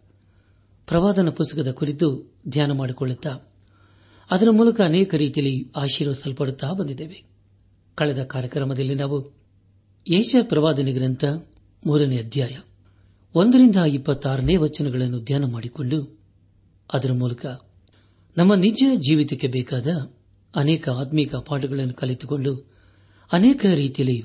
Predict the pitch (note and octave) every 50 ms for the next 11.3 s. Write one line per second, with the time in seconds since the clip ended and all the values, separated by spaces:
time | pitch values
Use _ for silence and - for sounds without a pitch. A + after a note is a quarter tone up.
0 | - C3+ C3+ - - - F3 A#3 - - - C#3 C3 - C3+ - C#3+ C#3 C3 C#3
1 | B2 B2 - - _ _ _ _ _ _ _ _ _ _ _ _ _ _ _ -
2 | - C3 D3 C#3+ C3 C3 B2+ A2+ B2+ C3+ C3+ B2+ B2+ B2+ A#2+ C3 C3 B2+ D3 C3+
3 | - - C3+ C3 F#3+ F3+ D#3+ C3 A#2 B2 A2+ C3 B2+ B2 - _ _ _ _ _
4 | _ _ _ _ _ _ - - - C#3+ C3+ C#3 C3+ C3 C3 A#2+ C3 B2 C3 D#3
5 | F3 E3+ D#3 D3 C3 A#2+ A2+ - B2 A2+ G#2+ A#2+ B2+ B2 - _ _ _ _ _
6 | _ _ _ _ _ _ _ _ _ _ - C#3+ F#3+ G#3+ B3+ C#4 C#4 B3+ A#3+ G3+
7 | F3+ C#3+ D#3 D3 C#3+ C#3 B2+ B2 - - - C3 C3 C3 C3+ F3 F#3 D#3+ - C3
8 | A#2+ A2+ A2 G#2+ A#2+ C3 C3 - A#2+ A2 A2+ A#2 A2 A2+ - - C#3+ C#3+ F#3 D#3+
9 | B2 - - - _ _ _ _ _ _ _ _ _ _ _ _ - - C#3+ D3
10 | C3+ C3+ B2 B2+ A2 C3 C3+ B2 B2 A2+ B2 A#2 A2+ C#3 B2+ - G3+ G3 F#3+ -
11 | D#3 C#3+ B2 C#3+ C3+ B2+